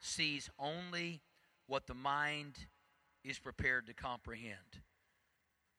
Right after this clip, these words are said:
The eyes will only see what your mind is prepared to comprehend. When I first got born again, I thought Christians were crazy, and I still do. In a good way now. But at that time,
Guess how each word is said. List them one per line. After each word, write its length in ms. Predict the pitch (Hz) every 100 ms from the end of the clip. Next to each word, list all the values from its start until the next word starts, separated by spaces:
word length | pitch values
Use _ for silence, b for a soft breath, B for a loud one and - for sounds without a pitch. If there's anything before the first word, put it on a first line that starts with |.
| _ _ _
The 120 | 113
eyes 300 | 147 185 165
will 120 | 156 156
only 280 | 175 180
see 280 | 165 - 165
what 180 | 131 135
your 140 | 127
mind 420 | 131 143 143 135 117
is 120 | -
prepared 580 | 113 - - 123 107 -
to 80 |
comprehend. 840 | - 113 104 117 104 110 98 - - b b b b b
When 100 | 127
I 100 | 156
first 260 | 175 156 -
got 160 | 151
born 200 | 143 156
again, 420 | 147 147 156 165 - - b b b b
I 100 | 113
thought 220 | 139 151 -
Christians 420 | 147 - 143 120
were 100 | 120
crazy, 560 | - 143 143 127 143
and 120 | 135 120 -
I 100 | 131
still 280 | 131 - 135
do. 260 | 127 113 - _ _ _ _ _ _ _ _ _ _ _ _ - b b b b b b b _ _
In 120 | 147
a 20 | 139
good 240 | 151 127
way 220 | 120 101
now. 320 | 95 92 - - - -
But 220 | 120 117
at 140 | - -
that 240 | 175 -
time, 340 | 156 143 143